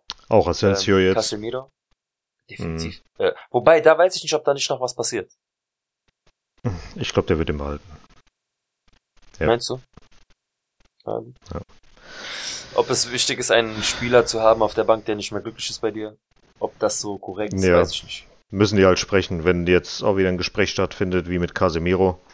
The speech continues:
Speaker 1: Vielleicht sagen die dann auch, ja, okay, danke fürs Gespräch. Irgendeiner,
Speaker 2: Mhm.
Speaker 1: wenn der jetzt noch dreißig, vierzig Millionen bietet, na ja,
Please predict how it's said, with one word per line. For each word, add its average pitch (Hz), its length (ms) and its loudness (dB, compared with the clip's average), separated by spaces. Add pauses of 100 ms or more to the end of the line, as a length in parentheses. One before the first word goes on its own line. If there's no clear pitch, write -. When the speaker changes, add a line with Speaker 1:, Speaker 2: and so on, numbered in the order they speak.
(580)
Speaker 1:
Vielleicht 90 280 0
sagen 87 180 0
die 87 80 0
dann 85 200 0
auch, 90 220 2
ja, 85 120 0
okay, 90 340 -2 (580)
danke 87 220 -2
fürs - 180 -8
Gespräch. - 580 -4 (560)
Irgendeiner, 90 540 4
Speaker 2:
Mhm. 82 60 0
Speaker 1:
wenn 85 260 -2
der 90 140 2
jetzt 85 200 -2
noch 92 240 -6
dreißig, 92 300 -4
vierzig - 280 -8
Millionen 90 360 -2
bietet, 90 380 -6 (880)
na 85 80 -2
ja, 82 200 2